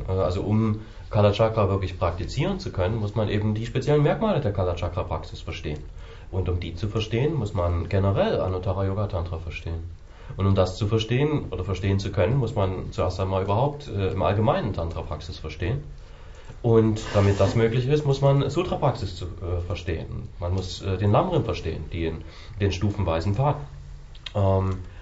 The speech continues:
und, ähm, es ist also wichtig, das nicht bloß zu wissen, sondern auch, äh, zu erinnern und nicht bloß das, sondern, äh, und, äh,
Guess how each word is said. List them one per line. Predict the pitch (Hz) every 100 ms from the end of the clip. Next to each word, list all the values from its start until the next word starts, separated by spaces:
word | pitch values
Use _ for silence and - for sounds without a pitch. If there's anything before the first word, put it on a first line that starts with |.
| - - -
und, | 95 92 95 92 -
ähm, | 98 92 92 90 87 87 78 76
es | 80
ist | -
also | 78 85
wichtig, | 87 - 110
das | - - -
nicht | 85 -
bloß | 85 - -
zu | - 87
wissen, | 85 165 165
sondern | - 87
auch, | 85 80 82
äh, | - 85 82
zu | 90
erinnern | 82 90 117 170
und | -
nicht | 85 -
bloß | 85 -
das, | 80 117 - - - -
sondern, | - 101 87 -
äh, | - 90 85 76
und, | 82 - -
äh, | 82 -